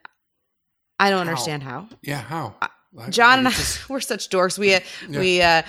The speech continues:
Speaker 1: traveled this past weekend. We got to go to the National Zoo.
Speaker 2: Mm-hmm.
Speaker 1: Highly, highly, highly recommended.
Speaker 2: Yeah, it's a great zoo.
Speaker 1: The National Zoo is amazing.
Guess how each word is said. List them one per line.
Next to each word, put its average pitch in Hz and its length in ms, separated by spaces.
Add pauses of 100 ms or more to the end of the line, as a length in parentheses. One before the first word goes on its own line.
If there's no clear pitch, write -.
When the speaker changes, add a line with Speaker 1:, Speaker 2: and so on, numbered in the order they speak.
(140)
Speaker 1:
traveled 214 420
this 190 160
past 185 300
weekend. 180 260
We 180 80
got 165 120
to - 40
go 175 80
to 160 40
the 156 60
National 156 380
Zoo. 175 300
Speaker 2:
Mm-hmm. 147 160
Speaker 1:
Highly, 196 720
highly, 175 460 (120)
highly 185 400
recommended. 165 440
Speaker 2:
Yeah, 151 40
it's - 120
a - 20
great 107 240
zoo. 107 80
Speaker 1:
The 170 60
National 170 280
Zoo 160 120
is 160 80
amazing. 165 420